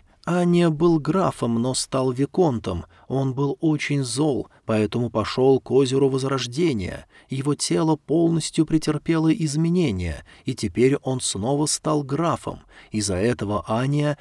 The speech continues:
намного сильнее среднего графа. Кроме того, он практиковался самым сложным навыком физеров — Небесное Перо.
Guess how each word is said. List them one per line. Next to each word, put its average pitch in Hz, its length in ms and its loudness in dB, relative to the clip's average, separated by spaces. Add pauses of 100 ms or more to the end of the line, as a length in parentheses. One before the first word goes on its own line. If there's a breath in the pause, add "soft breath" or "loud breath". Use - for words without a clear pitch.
(140 loud breath)
намного 127 560 0
сильнее 135 640 0
среднего 165 560 2
графа. - 580 -4 (240 soft breath)
Кроме 113 340 0
того, 95 400 -2 (280 soft breath)
он 160 220 2
практиковался 156 1000 -2 (140 soft breath)
самым 170 500 0
сложным 156 680 0
навыком 160 460 0
физеров — 135 640 -4 (240 soft breath)
Небесное 127 680 -2
Перо. 151 480 0